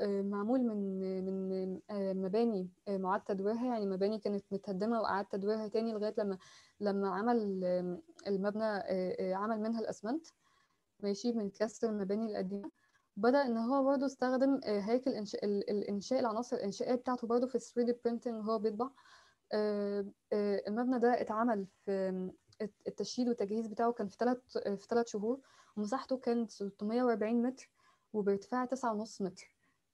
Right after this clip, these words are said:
آم، ده أكبر مبنى مطبوع three D في، موجود في العالم. و فايدته إن هو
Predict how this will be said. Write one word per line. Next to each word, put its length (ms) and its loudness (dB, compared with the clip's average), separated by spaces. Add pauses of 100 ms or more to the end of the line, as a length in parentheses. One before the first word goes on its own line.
(280)
آم، 720 0 (140)
ده 420 4
أكبر 260 2
مبنى 260 0
مطبوع 360 2
three 300 0
D 40 4 (320)
في، 680 0
موجود 320 -2
في 80 -8
العالم. 340 0 (560)
و 140 0 (2000)
فايدته 680 4
إن 100 0
هو 560 2